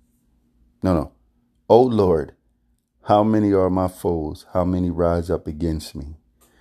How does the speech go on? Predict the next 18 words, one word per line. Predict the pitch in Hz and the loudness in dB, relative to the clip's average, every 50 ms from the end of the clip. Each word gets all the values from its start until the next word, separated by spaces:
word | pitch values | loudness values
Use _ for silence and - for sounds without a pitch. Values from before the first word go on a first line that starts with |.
| _ _ _ _ - | _ _ _ _ 0
Many | 85 92 104 110 107 | 2 2 4 4 4
are | 104 101 95 | 4 2 0
saying | - - 104 98 90 90 87 85 | 0 -2 -2 -2 -2 -2 -2 -4
of | 82 | -4
me, | 82 85 85 | -4 -4 -4
'God | 78 - 87 87 87 85 78 | -4 -2 -2 0 0 -2 -4
will | 82 82 | -4 -4
not | 82 85 85 82 - | -4 -4 -4 -6 -6
deliver | 82 82 80 85 87 80 - - | -6 -6 -4 -4 -4 -4 -6 -10
him.' | - 73 65 60 - - _ _ _ _ _ _ _ _ _ _ _ _ _ _ _ _ _ _ | -10 -10 -12 -12 -14 -18 _ _ _ _ _ _ _ _ _ _ _ _ _ _ _ _ _ _
But | - 82 82 | -4 -2 0
you | 98 120 117 | 2 4 4
are | 104 98 | 4 2
a | 92 87 | 0 -2
shield | - - - 98 92 87 80 | -6 -6 -4 -4 -4 -4 -6
around | 80 71 78 87 87 82 78 73 71 | -8 -6 -4 -4 -4 -4 -4 -6 -8
me, | 71 69 69 | -10 -12 -14
O | 67 65 64 | -14 -16 -18